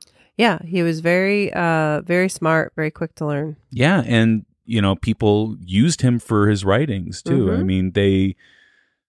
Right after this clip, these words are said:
Speaker 2: I, I mean, obviously, Declaration of Independence, he was part of that.
Speaker 1: Mm-hmm.
Speaker 2: So, uh, at the age of twelve, he was apprenticed to his older brother, James,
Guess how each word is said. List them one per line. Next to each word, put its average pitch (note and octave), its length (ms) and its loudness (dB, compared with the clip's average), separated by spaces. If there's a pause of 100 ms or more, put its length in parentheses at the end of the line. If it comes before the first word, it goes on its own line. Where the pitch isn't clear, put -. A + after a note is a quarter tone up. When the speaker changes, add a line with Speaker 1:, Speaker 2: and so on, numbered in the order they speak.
(160)
Speaker 2:
I, - 260 -10
I A2 140 0
mean, G2 260 2
obviously, F#2 760 0
Declaration F#2 600 0
of F2 140 0
Independence, G2+ 600 0
he G2 100 -2
was F2+ 100 -4
part A2+ 260 2
of A#2+ 80 -2
that. F2 300 -6
Speaker 1:
Mm-hmm. F3+ 140 -4
Speaker 2:
So, E2+ 320 -6 (680)
uh, G2+ 240 0
at C#3+ 160 2
the D3+ 180 -6
age D#3+ 200 2
of D#3+ 100 0
twelve, G2+ 540 2
he A2 240 -2
was G#2 340 2
apprenticed A#2 680 -2
to G2+ 160 -2
his F#2 100 -2
older C#3+ 340 2
brother, F#2+ 320 2
James, F2+ 600 -2